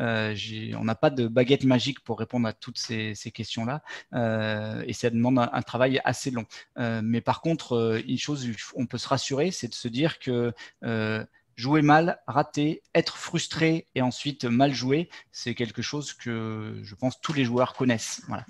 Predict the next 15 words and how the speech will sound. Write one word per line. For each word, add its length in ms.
Euh, 400
après, 260
on 80
va 120
aborder, 600
euh, 180
justement 420
dans 140
cette 200
partie-là 440
maintenant 480
comment, 540
euh, 640
progresser 480
mentalement. 520